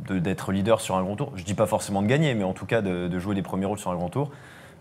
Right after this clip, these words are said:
euh, en se mettant au service de, euh, Froome et de Thomas à la Sky, Sky Ineos. Bon, là, il en a gagné un, alors avec des circonstances encore une fois, mais ça n'empêche qu'il a cette victoire. Est-ce que ça peut lui donner des idées ?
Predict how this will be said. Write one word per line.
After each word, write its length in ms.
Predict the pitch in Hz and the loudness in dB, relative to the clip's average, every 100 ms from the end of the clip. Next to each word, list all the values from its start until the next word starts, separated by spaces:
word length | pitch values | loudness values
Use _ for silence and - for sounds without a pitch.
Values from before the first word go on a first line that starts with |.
| - | -6
euh, 100 | 80 | -4
en 100 | 92 | -4
se 120 | - | -2
mettant 180 | 98 110 | 0 0
au 20 | |
service 400 | - 92 104 110 | 2 2 2 0
de, 80 | 95 | 0
euh, 720 | 95 87 80 78 80 80 80 | 0 0 -2 -2 -2 -4 -6
Froome 340 | 78 80 110 104 | -8 -2 0 0
et 60 | |
de 340 | 90 87 80 82 | 0 -2 -2 -4
Thomas 520 | - 95 107 123 - - | -2 4 4 2 -6 -2
à 80 | 92 | 0
la 60 | |
Sky, 200 | 92 - 85 - | 0 0 -2 -2
Sky 220 | - - 87 | -10 -4 -2
Ineos. 320 | 82 78 - - - - - - - - - - - - - - | -2 -4 -12 -20 -18 -16 -16 -18 -20 -20 -20 -20 -20 -20 -20 -16
Bon, 80 | - | -4
là, 140 | 117 131 | 6 8
il 120 | 131 | 8
en 120 | 120 | 8
a 80 | 120 | 8
gagné 320 | 120 117 117 | 6 6 6
un, 80 | 95 | 2
alors 260 | 69 76 - - - | 2 0 -2 -6 -2
avec 200 | 101 95 | 2 4
des 120 | 95 | 4
circonstances 540 | - 98 101 - 104 | 2 0 0 2 2
encore 260 | 95 92 90 | 2 0 0
une 80 | 92 | 0
fois, 260 | 131 151 | 4 4
mais 300 | 139 117 131 | 6 4 2
ça 140 | - 104 | 0 -2
n'empêche 280 | 92 110 - | 0 -2 -2
qu'il 160 | 98 | -2
a 60 | 95 | -2
cette 160 | 92 | 0
victoire. 500 | 85 90 113 139 160 | -2 -2 4 6 6
Est-ce 140 | 110 - | 2 -2
que 80 | 127 | -2
ça 140 | 117 | -2
peut 120 | - | 0
lui 100 | 110 | -2
donner 200 | 107 107 | 0 0
des 240 | 104 98 101 | 0 0 -2
idées ? 240 | 107 104 | -2 -4